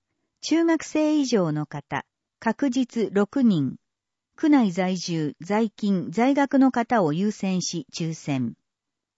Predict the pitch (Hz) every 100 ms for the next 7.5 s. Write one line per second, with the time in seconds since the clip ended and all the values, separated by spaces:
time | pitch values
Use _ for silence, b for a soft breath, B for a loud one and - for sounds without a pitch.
0 | _ _ _ _ _ _ 311 311 240 165
1 | - - 254 311 302 311 240 175 - 226
2 | 214 202 147 127 123 - _ _ _ _
3 | _ _ _ _ - 254 277 269 240 202
4 | 160 - _ _ _ _ 233 - 330 330
5 | - 302 302 220 208 202 - 202 202 -
6 | 175 - 196 208 285 285 262 139 - -
7 | - - 165 - 139